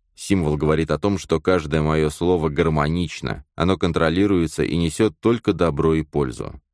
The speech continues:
Даже если я кричу или критикую, энергия идёт только созидательная.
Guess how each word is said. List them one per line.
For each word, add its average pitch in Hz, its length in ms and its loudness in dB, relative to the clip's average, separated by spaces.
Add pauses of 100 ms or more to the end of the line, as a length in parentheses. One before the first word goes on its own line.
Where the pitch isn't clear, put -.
(140)
Даже 73 300 0
если 71 260 -4
я 69 160 0
кричу 76 400 -2
или 80 200 2
критикую, 78 800 0
энергия 85 600 0
идёт 82 280 2
только 92 340 0
созидательная. 76 1000 -4